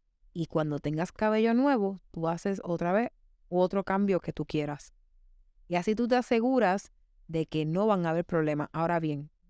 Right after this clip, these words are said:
no es que no se pueda hacer ningún tipo de proceso químico en cabello que esté procesado. Tampoco es eso, porque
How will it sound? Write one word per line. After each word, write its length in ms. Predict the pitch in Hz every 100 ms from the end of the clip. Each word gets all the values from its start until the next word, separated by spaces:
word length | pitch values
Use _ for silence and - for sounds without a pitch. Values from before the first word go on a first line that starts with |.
| -
no 220 | 226 254
es 460 | 247 175 170 - _ _ _ _ _ _ _ _
que 140 | 190
no 160 | 190 180
se 200 | - 220
pueda 580 | - 180 214 240 190 160
hacer 320 | 160 - 185
ningún 720 | 220 208 185 165 190 277 302
tipo 500 | - 226 285 - 220
de 140 | 185 175
proceso 500 | 160 160 196 - 220
químico 540 | 254 269 220 196 185 _ _ _ -
en 240 | 196 190
cabello 680 | 170 175 165 214 254 202 190 _ _ _ -
que 80 | 170
esté 260 | - 156
procesado. 640 | 160 180 202 180 196 170 156
Tampoco 500 | - 160 151 160 170
es 140 | 214 -
eso, 260 | 190 254
porque 380 | 240 180 - 165